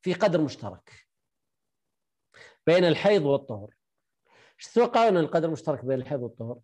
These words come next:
لأنه يطلق في لغة العرب على الحيض والطهر. أما في الشريعة فأطلقته على الحيض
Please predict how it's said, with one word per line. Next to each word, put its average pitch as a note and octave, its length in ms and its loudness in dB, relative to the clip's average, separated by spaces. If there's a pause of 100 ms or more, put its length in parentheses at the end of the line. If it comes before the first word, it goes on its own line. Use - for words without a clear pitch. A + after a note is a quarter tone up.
(140)
لأنه D3+ 280 0
يطلق F#3+ 220 -2
في D3+ 100 -4
لغة D#3 220 0
العرب C#3+ 280 -2
على D3 60 -2
الحيض A3 260 -6
والطهر. B2 420 -14 (1400)
أما F#3 160 4
في C3 60 -4
الشريعة A3 380 4
فأطلقته G3 480 0
على C#4 100 2
الحيض G#3 320 -2